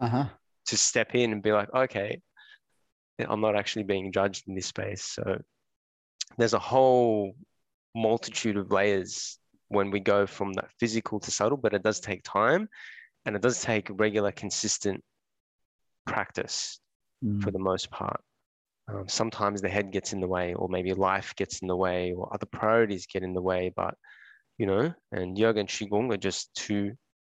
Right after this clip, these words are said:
Speaker 2: avenues. There are many, many other ways to explore, uh, embodiment.
Speaker 1: Yeah, it's so nice to hear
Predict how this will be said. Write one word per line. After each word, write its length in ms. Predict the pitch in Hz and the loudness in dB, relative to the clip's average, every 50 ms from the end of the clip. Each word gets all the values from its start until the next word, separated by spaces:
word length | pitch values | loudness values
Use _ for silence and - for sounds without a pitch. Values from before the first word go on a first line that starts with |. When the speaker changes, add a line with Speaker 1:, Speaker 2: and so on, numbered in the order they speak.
| _ _ _ _ _ _ _ _ - - | _ _ _ _ _ _ _ _ -8 -8
Speaker 2:
avenues. 360 | 92 90 95 101 120 123 - | -8 -6 -2 -2 -2 -2 0
There 140 | - 98 95 | 0 0 0
are 40 | |
many, 240 | 95 98 98 98 101 | 2 0 0 0 0
many 220 | 98 98 95 98 101 | -2 -2 -2 -2 -2
other 180 | 98 95 98 | -2 -2 0
ways 360 | 95 95 95 95 95 92 - | 0 0 0 0 0 -2 -4
to 160 | - - - 95 | -8 -6 -6 -4
explore, 600 | - - - - - 107 98 95 95 95 95 92 | -4 -4 -8 -6 -2 0 2 4 4 2 2 2
uh, 180 | 90 92 90 | 0 -2 -2
embodiment. 840 | 87 92 95 90 92 98 98 107 123 147 180 202 220 - - - - _ - - - - - - _ _ _ _ _ _ _ _ _ _ _ _ _ _ _ _ _ _ _ _ _ _ _ _ _ _ _ _ _ _ _ _ _ _ _ _ _ _ _ _ _ _ _ _ _ _ _ _ _ _ _ - | -4 -8 -10 -4 -2 0 0 2 2 0 0 -2 -4 -8 -12 -16 -16 _ -20 -20 -20 -20 -20 -20 _ _ _ _ _ _ _ _ _ _ _ _ _ _ _ _ _ _ _ _ _ _ _ _ _ _ _ _ _ _ _ _ _ _ _ _ _ _ _ _ _ _ _ _ _ _ _ _ _ _ _ -8
Speaker 1:
Yeah, 140 | 107 104 127 | -8 -6 -6
it's 200 | 135 - - - | -6 -6 -4 0
so 180 | 147 143 147 | 2 2 4
nice 280 | 147 143 135 123 120 - | 4 4 4 2 0 -2
to 80 | - 104 | -6 -6
hear 460 | - - 127 123 117 117 120 113 | -2 0 0 2 2 0 -2 -4